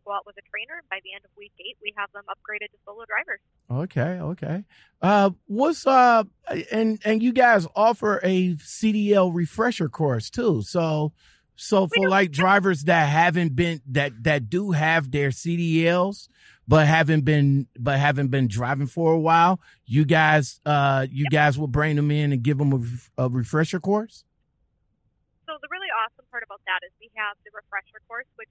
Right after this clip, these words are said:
Speaker 1: yes, that would be, you know, if you've been out of the truck for three years and, you know, you're not totally comfortable, we will put you through that re-, that refresher course just to make sure, about a week long, make sure that you're comfortable,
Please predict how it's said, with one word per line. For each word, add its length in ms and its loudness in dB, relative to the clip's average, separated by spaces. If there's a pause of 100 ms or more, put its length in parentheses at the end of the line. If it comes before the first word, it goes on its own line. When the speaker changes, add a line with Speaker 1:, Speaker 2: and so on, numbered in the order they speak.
Speaker 1:
yes, 240 -16
that 80 -6
would 160 -20
be, 240 -20
you 160 -20
know, 80 -20
if 80 -20
you've 160 -16
been 80 -8
out 160 -8
of 80 -16
the 160 -16
truck 240 -12
for 240 -20 (800)
three 160 -20
years 320 -20
and, 160 -20 (800)
you 160 -20
know, 160 -20
you're 240 -20
not 240 -2 (560)
totally 320 -20
comfortable, 400 -20 (320)
we 80 -16
will 160 -18
put 160 -20
you 160 -20
through 80 -20
that 240 -4
re-, 240 -20 (160)
that 160 -8
refresher 480 -20
course 240 -20
just 160 -20
to 80 -20
make 160 -20
sure, 160 -12 (480)
about 160 -8
a 20 -20
week 220 -20
long, 240 -8
make 240 -20
sure 240 -18
that 80 -20
you're 160 -20
comfortable, 560 -20